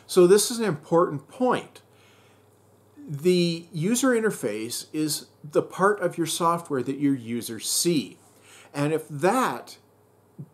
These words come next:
doesn't work well, then your users are gonna get pissed off, they're gonna curse your name, they're, they're gonna tell all their buddies that your software sucks. It doesn't matter that you can do anything under the sun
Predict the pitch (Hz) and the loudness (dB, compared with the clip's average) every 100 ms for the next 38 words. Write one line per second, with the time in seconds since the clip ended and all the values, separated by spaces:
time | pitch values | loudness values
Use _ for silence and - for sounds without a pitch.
0 | - 180 185 185 170 127 135 185 202 131 | 4 4 4 -2 -6 2 6 6 4 -6
1 | 107 82 - - _ _ _ _ _ _ | -10 -12 -14 -18 _ _ _ _ _ _
2 | _ _ - _ 185 190 196 170 196 220 | _ _ -20 _ 4 6 2 4 0 2
3 | 220 180 151 156 151 120 - - 202 202 | 0 0 0 0 0 -4 -10 -4 -2 0
4 | 147 135 139 135 117 107 98 - 208 208 | 2 2 2 -2 -8 -12 -12 0 2 2
5 | - 196 143 123 123 123 131 - - - | -4 -4 -2 -4 -4 -4 -6 -8 -18 -20
6 | - - 196 208 226 214 - - 196 175 | -20 2 4 6 2 0 -4 2 6 8
7 | 180 196 208 - 156 127 135 127 151 147 | 8 8 6 4 2 4 0 0 -4 -2
8 | - 123 107 - 117 - 190 117 - - | -2 -2 -4 -6 -6 -4 -2 -2 -4 -16
9 | - - - 180 247 254 233 160 170 208 | -18 -16 -2 2 4 4 0 -2 -2 0
10 | 226 196 139 139 139 139 151 165 165 143 | 0 0 2 2 2 -2 -2 -6 -4 -8
11 | 131 143 139 135 131 123 - - - - | 0 4 6 4 2 -2 -14 -20 -20 -20
12 | _ 190 233 240 180 - 135 127 127 143 | _ 2 4 4 2 2 0 0 -2 -2
13 | 151 143 131 - 185 165 110 123 | 0 0 0 0 2 2 2 -4